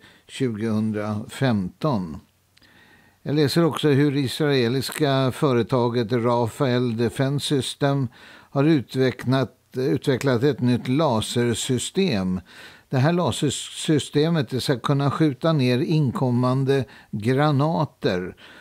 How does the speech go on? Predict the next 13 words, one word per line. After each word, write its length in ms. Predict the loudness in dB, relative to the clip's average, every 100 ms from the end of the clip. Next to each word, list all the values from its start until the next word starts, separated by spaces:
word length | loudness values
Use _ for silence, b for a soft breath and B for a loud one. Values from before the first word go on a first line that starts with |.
| B -12
Framförallt 640 | -4 -2 2 2 0 -2
alla 340 | -4 0 0
dessa 280 | 0 0 -2
granater 800 | 0 0 2 2 0 0 0 0
som 300 | 0 0 0
ständigt 600 | -2 -2 0 2 2 0
skjuts 360 | 0 0 0 -6
från 340 | -4 -2 0
Gazaremsan 1120 | 0 0 0 -2 -2 -2 -2 -2 -2 -2 -2 -2
och 260 | -4 -6
in 380 | -4 0 0 -2
i 400 | -2 -2 0 -2 B B -6
Israel. 880 | -4 -2 -4 -4 -2 -2 -2 -4